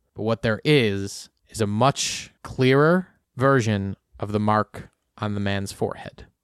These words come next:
The same mark that was on the back of the prisoner's hand.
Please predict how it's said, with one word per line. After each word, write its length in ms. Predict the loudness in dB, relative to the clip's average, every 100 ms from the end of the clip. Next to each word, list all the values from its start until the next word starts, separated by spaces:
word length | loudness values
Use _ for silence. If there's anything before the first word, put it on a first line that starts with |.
| _
The 80 | -10
same 280 | -4 0 2
mark 300 | 2 2 0
that 120 | -4
was 140 | -2 -2
on 160 | -2
the 80 | -2
back 280 | -2 -4 -6
of 100 | -6
the 400 | -4 -4 -6 -10 _
prisoner's 520 | 0 0 2 -2 -4 -6
hand. 440 | -10 -10 -16